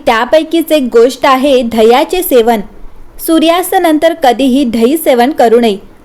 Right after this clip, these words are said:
असे केल्याने तुम्हाला भविष्यात अनेक घातक परिणामांना सामोरे जावे लागू शकते. ज्योतिषशास्त्रात हे सूर्यग्रहाशी संबंधित मानले जाते.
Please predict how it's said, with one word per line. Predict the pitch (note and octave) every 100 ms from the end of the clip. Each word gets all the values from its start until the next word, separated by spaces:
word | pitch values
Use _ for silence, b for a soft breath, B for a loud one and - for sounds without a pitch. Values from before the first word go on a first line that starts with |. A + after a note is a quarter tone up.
| -
असे | B3 C#4
केल्याने | C4+ B3+ A3 A#3 C4
तुम्हाला | C#4+ C#4 A#3+ B3 C4
भविष्यात | A#3 G#3+ B3+ D4 C#4 B3+ -
अनेक | A3+ A#3 E4 C#4+
घातक | D4 C#4 D4+ -
परिणामांना | B3+ B3 C4 B3+ C4+ A#3+ C4
सामोरे | - A3+ G#3+ C#4 F#4
जावे | E4+ C#4 C#4+
लागू | C4 G#3 A#3+
शकते. | B3 A#3 G#3+ G3 B B B B G#3+
ज्योतिषशास्त्रात | B3 A3 C4 B3 A#3+ A#3+ A#3+ A#3+
हे | C4
सूर्यग्रहाशी | C4 A#3+ A3 C#4 C#4 C4 B3+ B3+ C#4
संबंधित | C#4 A3 G#3+ C4+ E4+ D#4+
मानले | B3+ A#3+ C4+
जाते. | B3 A3+ G#3